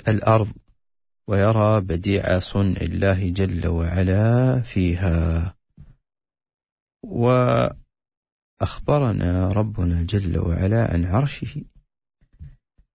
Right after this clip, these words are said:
فإذا كان الكرسي، آه، كما في آية الكرسي، وسع السماوات والأرض،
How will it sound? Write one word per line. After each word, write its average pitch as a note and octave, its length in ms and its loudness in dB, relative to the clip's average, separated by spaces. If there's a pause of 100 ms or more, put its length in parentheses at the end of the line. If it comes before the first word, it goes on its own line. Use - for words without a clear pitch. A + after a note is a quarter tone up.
(440)
فإذا - 1900 -4
كان F#2 560 2 (800)
الكرسي، G2 800 -2 (1700)
آه، - 280 -6 (100)
كما F#2 220 0
في F#2 480 0
آية F2 220 0
الكرسي، - 380 -4
وسع A#2 380 0
السماوات A2 1000 -2
والأرض، E2 380 0